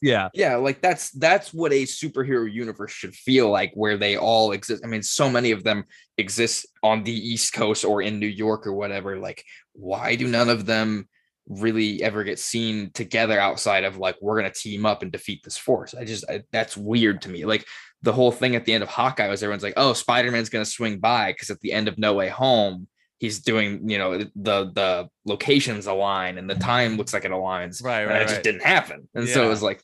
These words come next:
Speaker 2: that's weird. But, you know, that's just something I, I've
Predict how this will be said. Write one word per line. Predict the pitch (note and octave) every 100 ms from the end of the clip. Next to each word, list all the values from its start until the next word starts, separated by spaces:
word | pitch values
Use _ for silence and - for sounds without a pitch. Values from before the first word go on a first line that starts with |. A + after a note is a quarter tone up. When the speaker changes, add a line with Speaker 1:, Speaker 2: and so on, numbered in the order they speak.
| -
Speaker 2:
that's | B2 -
weird. | E2 F2+ - - - -
But, | - A2 - - _ -
you | G#2
know, | E2+ D#2 _ _ _ _
that's | A2 A2
just | G2 -
something | F#2+ F2+ F2
I, | E2 -
I've | E2+ E2